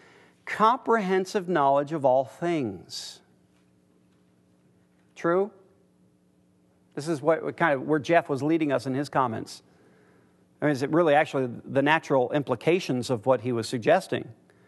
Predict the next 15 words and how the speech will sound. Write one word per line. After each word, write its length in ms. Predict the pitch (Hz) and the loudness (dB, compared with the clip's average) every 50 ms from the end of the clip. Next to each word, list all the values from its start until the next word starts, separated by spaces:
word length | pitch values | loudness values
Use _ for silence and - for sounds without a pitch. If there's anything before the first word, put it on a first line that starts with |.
| _ _ _ _ _ _ _ _ _ _ _ _ _ _ _ _ _ _ | _ _ _ _ _ _ _ _ _ _ _ _ _ _ _ _ _ _
Um, 340 | - 120 127 120 117 107 - - | -2 0 2 2 0 -2 -6 -6
"The 180 | - 127 143 156 | -2 2 4 6
absolute 800 | 175 220 269 285 233 - 262 254 233 233 240 196 - - - 123 | 6 4 4 2 0 0 0 0 2 0 -2 -4 -6 -10 0 4
dogmatic 680 | 170 190 196 190 151 175 202 233 269 269 262 - - | 6 6 6 6 2 0 0 2 2 0 -2 -2 -2
denial 540 | - 202 196 196 202 202 196 196 190 175 160 | -2 0 2 2 4 4 4 4 4 4 4
of 100 | 151 135 | 2 2
any 240 | 202 240 285 302 | 0 0 0 0
reality 580 | 277 170 165 160 151 147 147 156 156 165 170 190 | 0 2 4 4 6 6 6 6 4 2 2 0
would 180 | 185 170 165 147 | -2 -2 -2 -2
require 480 | 170 170 - - 214 214 220 214 196 | -2 -2 2 4 4 4 4 4 0
comprehensive 720 | 190 - 202 226 233 226 - 180 185 196 190 - 196 165 | 0 -2 -2 -2 -2 0 0 0 0 0 -2 -4 -4 -2
knowledge 380 | 175 175 170 175 180 175 165 190 | 2 2 2 2 2 0 2 2
of 160 | 185 175 147 | 2 2 4
that 200 | 175 170 160 - | 4 2 2 2
reality. 600 | 165 170 180 196 214 214 185 151 120 107 92 - | 0 0 2 2 4 4 4 2 2 0 -4 -8